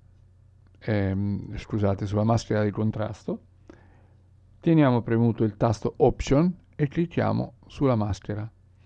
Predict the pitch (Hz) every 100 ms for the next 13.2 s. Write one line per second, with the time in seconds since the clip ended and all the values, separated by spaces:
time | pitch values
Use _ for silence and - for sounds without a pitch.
0 | - - - 143 175 185 190 165 147 156
1 | 160 160 151 143 113 101 104 131 - 160
2 | 131 127 120 117 113 117 123 156 - 135
3 | 131 113 113 - 113 120 120 160 120 107
4 | 113 - - - _ - - 139 160 143
5 | 127 127 - 139 120 104 98 - _ _
6 | _ - - 127 107 131 196 143 104 98
7 | - _ _ 131 113 - 117 104 101 123
8 | 156 - - - _ - - 139 143 190
9 | 180 120 104 - 139 135 117 110 101 -
10 | 113 - - - - - - - - 190
11 | 180 165 151 139 165 170 151 123 120 117
12 | 120 127 117 117 110 107 117 110 104 98
13 | 113